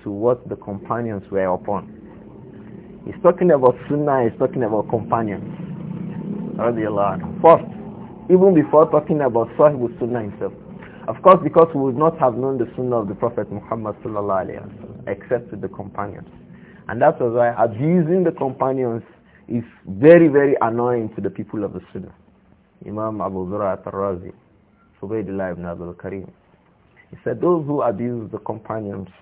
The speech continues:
they want to make isqat of our shuhud. They want to destroy our witnesses. Because those who witness the wahyu are the companions.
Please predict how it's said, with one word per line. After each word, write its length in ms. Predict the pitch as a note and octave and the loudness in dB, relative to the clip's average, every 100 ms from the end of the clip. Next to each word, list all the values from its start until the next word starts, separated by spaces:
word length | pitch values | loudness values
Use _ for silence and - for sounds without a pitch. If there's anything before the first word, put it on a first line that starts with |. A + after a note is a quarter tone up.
| _ _ _ _ _ - | _ _ _ _ _ -6
they 80 | A2+ | 0
want 260 | D3 F#3 F3+ | 4 2 0
to 40 | |
make 220 | D#3+ D#3+ | -2 -2
isqat 580 | D3+ C#3 - - F3+ D#3+ | -2 -8 -2 6 8 8
of 140 | C3 - - | 4 2 4
our 240 | A#2+ A2+ - | 4 2 -2
shuhud. 340 | A2 A#2+ A2+ - _ _ - | -4 -4 -6 -14 _ _ -2
They 80 | B2+ | 4
want 240 | E3+ G3+ | 6 6
to 80 | D#3+ | 2
destroy 480 | A#2 D3+ - F3 F3 | 2 0 4 8 10
our 220 | D3 C3+ | 10 10
witnesses. 500 | C#3 - A#2+ A#2+ - - _ _ _ _ _ _ _ _ _ _ _ | 6 0 -2 -2 -8 -20 _ _ _ _ _ _ _ _ _ _ _
Because 320 | G#2 - D3 C#3 | -8 0 0 2
those 200 | D#3+ C#3 | 0 0
who 180 | D3 | 0
witness 400 | C#3 C3 B2 B2 B2 | 0 -4 -4 -4 -4
the 80 | - | -6
wahyu 480 | G#2+ A2+ - - G2+ | 0 0 0 -4 -2
are 120 | G2 | -2
the 80 | G2 | -2
companions. 640 | - A#2 - F3 D#3+ F#2+ | -6 -8 -4 -4 -4 -8